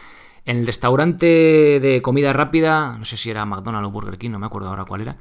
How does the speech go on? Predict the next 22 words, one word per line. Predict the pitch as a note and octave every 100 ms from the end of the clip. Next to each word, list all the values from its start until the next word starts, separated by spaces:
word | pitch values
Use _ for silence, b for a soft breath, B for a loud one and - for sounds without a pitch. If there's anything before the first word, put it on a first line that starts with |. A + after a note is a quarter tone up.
| B B B B -
pero | - E3+ G#3 G3 -
con | - D3+
esto | D#3+
tenía | D3+ D#3
que | C#3+
hacer | C3
entrenamientos | B2 A#2+ B2 E3 F3+ D#3 -
muy | C#3 C#3+
intensos, | B2+ G#2+ F#2+ E2+ F#2+
¿vale? | A#2+ E3+
Bueno, | C3 B2+ A2+
pues | A#2+
ganó | C3 D3+ C3+
tres | D#3
kilos | - D3+ C3+
de |
músculo | D3+ E3+ - F3+ F3
y | -
solo | B2 D#3 D3 D3
uno | C3
de | A2
grasa. | G#2 G#2 - -